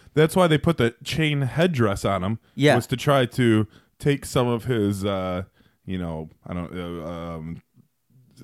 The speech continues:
Speaker 1: shit out of his brain.
Speaker 2: Yeah, they, they were trying to
Speaker 1: Yeah.
Speaker 2: dumb him down. I mean, that's why,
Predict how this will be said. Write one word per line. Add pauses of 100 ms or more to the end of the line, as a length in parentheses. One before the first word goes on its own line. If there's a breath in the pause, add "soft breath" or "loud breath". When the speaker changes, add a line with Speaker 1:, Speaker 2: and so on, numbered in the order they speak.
(160)
Speaker 1:
shit
out
of
his
brain. (100)
Speaker 2:
Yeah,
they,
they
were
trying
to
Speaker 1:
Yeah.
Speaker 2:
dumb
him
down.
I
mean,
that's
why,